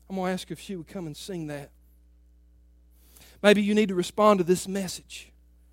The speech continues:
God's already moved in this place.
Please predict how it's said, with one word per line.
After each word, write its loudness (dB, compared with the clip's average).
God's 8
already 4
moved -6
in -10
this -12
place. -16